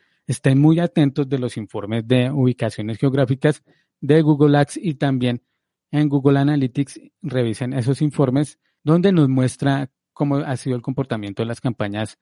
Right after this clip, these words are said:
a nivel ciudad, a nivel país, también los horarios, todos estos temas, para que podamos mejorar las campañas en ese sentido, para poder ver qué ciudades, qué zonas funcionan mejor y en ese sentido, pues, mejorar el rendimiento de las campañas, quizás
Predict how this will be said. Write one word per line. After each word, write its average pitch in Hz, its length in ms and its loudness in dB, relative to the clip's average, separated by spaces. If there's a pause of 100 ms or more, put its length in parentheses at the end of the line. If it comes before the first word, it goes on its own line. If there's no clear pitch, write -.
(400)
a 127 120 0
nivel 113 420 -2
ciudad, 135 580 2
a 113 80 -6
nivel 101 300 -10
país, 143 680 2
también 104 340 -10
los 107 180 -8
horarios, 131 440 -2
todos - 120 -8
estos - 160 -16
temas, 139 360 -2 (480)
para 165 200 4
que 165 140 2
podamos 123 340 2
mejorar 127 440 -2
las 107 140 -12
campañas 104 560 -6
en 131 160 -4
ese 110 200 -8
sentido, 107 420 -10
para 113 220 -2
poder 123 300 -2
ver 135 260 0 (360)
qué 143 160 4
ciudades, 135 500 2
qué 131 120 -2
zonas 120 380 -6
funcionan 107 420 -4
mejor 127 360 2 (380)
y 147 120 4
en 160 100 4
ese 143 200 0
sentido, 139 320 2
pues, 127 340 -4
mejorar 110 460 -6
el 110 100 -8
rendimiento 110 680 -2
de 117 240 2
las 113 180 0
campañas, 135 640 2
quizás 107 400 -4